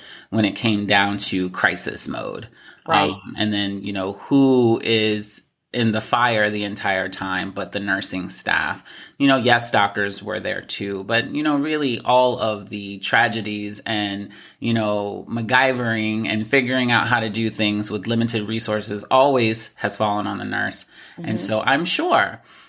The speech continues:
Speaker 1: uh, your business has been booming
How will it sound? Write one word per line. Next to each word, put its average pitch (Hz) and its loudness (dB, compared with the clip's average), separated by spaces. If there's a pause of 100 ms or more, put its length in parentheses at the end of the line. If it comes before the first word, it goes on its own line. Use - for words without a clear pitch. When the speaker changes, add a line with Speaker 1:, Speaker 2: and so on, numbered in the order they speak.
(160)
Speaker 1:
uh, 117 4
your 127 4
business 123 2
has 123 0
been 117 -2
booming 147 0